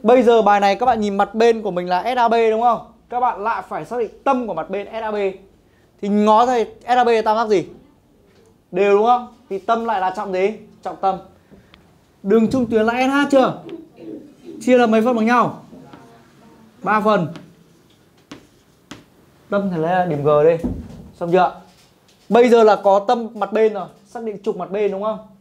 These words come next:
Thì thông minh một chút này, các bạn nhìn này. Trục mặt bên thì các bạn nhìn cho mình bài này đường nào đã vuông với mặt bên rồi. Thì tư duy như này nhá. Mặt bên S A B chưa?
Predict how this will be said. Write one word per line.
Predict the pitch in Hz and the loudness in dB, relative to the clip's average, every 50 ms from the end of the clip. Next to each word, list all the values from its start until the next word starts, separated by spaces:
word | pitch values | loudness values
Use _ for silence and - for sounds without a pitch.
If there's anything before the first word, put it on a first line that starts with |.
| _ _ - - | _ _ -20 -18
Thì | 175 - | -10 -8
thông | 214 208 | -6 -4
minh | 214 220 202 180 | -4 -4 -4 -6
một | 175 - | -6 -2
chút | - 247 247 | -2 -2 -2
này, | 214 170 147 | -2 -4 -4
các | 170 175 | -4 -6
bạn | 170 139 - | -6 -4 -4
nhìn | 151 151 | -2 0
này. | 143 135 123 - - - - - _ _ _ _ - - - - - - - - _ _ _ _ _ _ - - - - - - - _ - | 0 -2 -4 -4 -14 -20 -20 -20 _ _ _ _ -20 -20 -20 -20 -20 -20 -20 -20 _ _ _ _ _ _ -20 -20 -20 -20 -20 -20 -20 _ -2
Trục | - 247 220 | -2 0 0
mặt | 226 233 233 | 0 0 0
bên | 226 240 247 240 226 | 2 0 0 0 -2
thì | 220 208 | -2 -2
các | 233 | 0
bạn | 240 214 208 208 | 0 0 0 -2
nhìn | 202 196 196 180 | -2 -2 -2 -2
cho | 220 214 | -4 -4
mình | 214 202 185 180 - 233 | -4 -6 -6 -8 -8 -2
bài | 226 202 202 196 196 196 190 | 2 2 4 4 2 0 -2
này | 190 185 180 175 180 - - | -4 -4 -4 -6 -6 -8 -4
đường | 220 202 196 202 190 185 180 | 0 4 4 4 4 2 -2
nào | 185 180 170 170 | -6 -4 -4 -4
đã | 180 | -6
vuông | 190 180 220 233 240 220 | -6 -4 -4 -4 -4 -6
với | 208 190 | -10 -8
mặt | 202 202 202 | -8 -8 -8
bên | 196 196 190 180 | -6 -6 -6 -8
rồi. | 160 135 117 - _ _ _ _ _ _ _ _ _ _ _ _ _ _ _ _ _ - - | -10 -12 -14 -16 _ _ _ _ _ _ _ _ _ _ _ _ _ _ _ _ _ -16 -14
Thì | 160 160 - | -12 -2 2
tư | 214 214 202 | 2 4 4
duy | 220 220 208 | 4 0 0
như | 208 214 208 | 0 0 0
này | 202 190 180 | 0 0 0
nhá. | 185 202 214 214 208 - _ _ _ _ _ _ _ _ _ _ _ _ _ - | 0 0 -2 -2 -6 -14 _ _ _ _ _ _ _ _ _ _ _ _ _ -2
Mặt | 165 175 | -2 0
bên | 185 202 208 208 | 2 2 2 2
S | 220 226 220 | 2 2 2
A | 214 208 | 2 2
B | 196 202 202 196 190 | 2 0 0 0 -2
chưa? | 196 190 | -4 -8